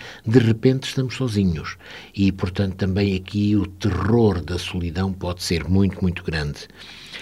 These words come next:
Por exemplo, eh, aquele jovem que vai vendo o tempo passar e que nunca mais arranja um companheiro ou companheira para a sua vida e que, portanto, começa a pensar: mas afinal de contas, porquê que eu não arranjo alguém, porquê que eu não me caso, porquê que eu não construo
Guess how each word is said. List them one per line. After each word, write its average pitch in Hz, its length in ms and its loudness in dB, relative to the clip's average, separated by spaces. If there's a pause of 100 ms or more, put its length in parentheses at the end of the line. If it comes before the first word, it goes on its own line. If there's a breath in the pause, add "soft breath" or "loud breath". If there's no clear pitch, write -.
(180 loud breath)
Por 131 140 8
exemplo, 123 640 4 (260 loud breath)
eh, 110 560 6
aquele 120 240 6
jovem 113 440 6
que 110 100 -6
vai 107 140 4
vendo 101 260 2
o 98 40 -2
tempo 101 220 2
passar 110 480 2
e 110 80 2
que - 120 -10
nunca 107 200 0
mais 98 240 0
arranja 98 420 0
um 95 80 -2
companheiro 92 580 0
ou 87 80 -4
companheira 92 520 0
para 90 160 -6
a 87 40 -6
sua 101 180 2
vida 92 400 4 (380 loud breath)
e 113 140 8
que, 110 100 -8
portanto, 110 400 0
começa 107 340 0
a 95 40 0
pensar: 107 360 0
mas 101 180 0
afinal 101 340 0
de - 80 -8
contas, 101 280 -2
porquê 110 460 4
que 110 120 0
eu 98 60 6
não 98 160 2
arranjo 98 420 2
alguém, 92 300 2
porquê - 260 -4
que 104 120 -2
eu 98 40 0
não 98 100 0
me 90 100 -2
caso, 110 420 2 (380 loud breath)
porquê 110 320 2
que 117 100 -2
eu 113 60 4
não 113 120 4
construo 110 800 4